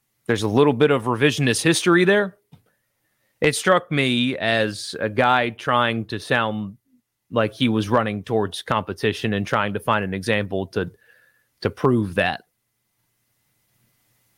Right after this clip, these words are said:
It doesn't erase everything he did for, for your school, and it doesn't mean he regrets being a part of your school. So that's my take on it.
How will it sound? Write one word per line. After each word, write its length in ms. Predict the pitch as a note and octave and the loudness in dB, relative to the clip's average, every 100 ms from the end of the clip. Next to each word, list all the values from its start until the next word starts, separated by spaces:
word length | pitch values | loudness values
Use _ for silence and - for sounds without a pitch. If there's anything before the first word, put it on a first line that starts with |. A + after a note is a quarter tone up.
| - | -2
It 100 | B2 | 2
doesn't 300 | C3+ A2 A#2 | 2 0 -2
erase 360 | G2+ G2+ G2+ A2 | 0 0 0 -2
everything 420 | G2 G2 G#2 F#2+ | -4 -4 -6 -4
he 100 | G2+ | -4
did 280 | F#2+ F#2 - | -2 -2 -2
for, 300 | G#2+ G2 F#2 | 0 0 0
for 160 | - F#2 | 0 0
your 160 | F2+ | 0
school, 340 | F#2 - G2+ F#2+ | -2 0 2 2
and 100 | F#2 | 0
it 60 | |
doesn't 260 | G2 F#2+ F2+ | -2 -2 -4
mean 220 | E2+ E2+ | -6 -6
he 320 | E2+ F2+ E2+ - | -4 -4 -2 -2
regrets 640 | F2+ E2+ F#2+ F2+ - - - - | -2 2 2 2 -2 -12 -14 -10
being 400 | F#2 F2+ E2+ - | -6 -6 -6 -8
a 60 | F2 | -8
part 320 | - F2+ D2+ - _ _ _ - | 0 2 0 -6 _ _ _ -2
of 220 | F2+ E2 | -2 -2
your 140 | D#2+ | -6
school. 360 | D#2 - - - _ _ _ _ _ _ | -6 -10 -14 -18 _ _ _ _ _ _
So 320 | - G2 D#2 - - _ | 0 2 2 -4 -20 _
that's 240 | C#3+ E3+ F#3 | 2 2 2
my 160 | E3+ | 2
take 300 | E3 E3 D#3 | 4 2 4
on 180 | E3 D#3+ | 2 2
it. 200 | D#3 | 0